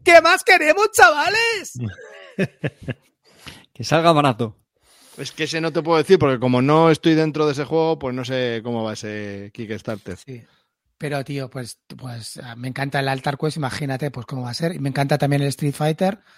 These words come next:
Speaker 1: O sea, el Street Fighter, ¿cómo se llama? Joder, nunca me acuerdo cómo se llama, tío. El... Eh, el Street Masters.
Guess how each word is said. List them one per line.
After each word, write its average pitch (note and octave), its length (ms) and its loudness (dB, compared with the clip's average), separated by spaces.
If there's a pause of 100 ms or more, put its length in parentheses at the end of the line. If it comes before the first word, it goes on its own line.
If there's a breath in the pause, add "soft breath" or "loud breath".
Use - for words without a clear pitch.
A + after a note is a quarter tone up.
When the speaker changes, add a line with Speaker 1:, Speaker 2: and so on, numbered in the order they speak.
(320 soft breath)
Speaker 1:
O - 120 -18
sea, F#3 140 6
el E3 60 6
Street D#3+ 240 -2
Fighter, D#3 280 -4
¿cómo D#3 160 -10
se D#3 140 -14
llama? B2 160 -14
Joder, C3+ 260 -16
nunca C#3 180 -10
me D3+ 80 -6
acuerdo C#3+ 240 -8
cómo C3+ 180 -10
se C#3 120 -20
llama, B2+ 220 -16
tío. C3+ 140 -16
El... B2+ 160 -12 (680)
Eh, B2 600 -6
el B2 80 -2
Street G3+ 300 6
Masters. D3 640 0